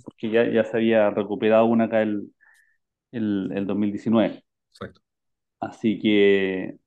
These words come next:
Speaker 1: es una experiencia súper interesante. Puedo dar fe del profesionalismo con el que trabaja Chile, con las
Speaker 2: Ujú.
Speaker 1: herramientas que tiene. Y también hay, hay otras cosas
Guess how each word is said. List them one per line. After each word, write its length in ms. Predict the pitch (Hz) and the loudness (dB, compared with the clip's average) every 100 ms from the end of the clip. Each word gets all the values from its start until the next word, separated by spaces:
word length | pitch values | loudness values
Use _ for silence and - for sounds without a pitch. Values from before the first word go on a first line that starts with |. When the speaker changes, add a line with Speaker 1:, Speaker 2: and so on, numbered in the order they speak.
| _ _ _ _ _ 120 | _ _ _ _ _ -12
Speaker 1:
es 140 | 117 | -4
una 160 | 117 104 | -2 -2
experiencia 920 | - 104 107 - 107 98 95 87 - _ _ | 0 0 0 -2 0 2 0 -4 -10 _ _
súper 400 | _ 127 113 104 | _ -2 0 0
interesante. 1300 | 104 110 104 - 110 104 - 107 104 104 101 110 - - - _ _ | -2 -4 -6 -2 -2 -2 -4 -4 -4 -4 -6 -10 -12 -16 -18 _ _
Puedo 220 | 120 113 | 0 2
dar 160 | 110 101 | 4 2
fe 180 | - 113 | 0 0
del 160 | 107 | 0
profesionalismo 640 | - 107 107 113 104 107 113 | -6 -10 -4 -2 0 0 0
con 120 | 113 | -2
el 80 | 110 | -4
que 120 | - | -4
trabaja 400 | 101 107 107 113 | 0 0 0 -4
Chile, 380 | - 120 104 104 _ | -4 -4 -4 -6 _
con 200 | - 107 | -10 -4
las 80 | 98 | -2
Speaker 2:
Ujú. 60 | 104 | -2
Speaker 1:
herramientas 420 | 107 107 - - | -2 -2 -4 -6
que 120 | 117 | -4
tiene. 380 | 113 110 104 - _ _ _ _ _ _ _ _ _ - | -2 -2 -2 -8 _ _ _ _ _ _ _ _ _ -2
Y 120 | 123 | 0
también 340 | 120 120 131 131 | 2 4 6 4
hay, 160 | 127 | 4
hay 160 | 117 120 | 2 2
otras 160 | 123 - | 2 -2
cosas 300 | 135 135 | -2 -2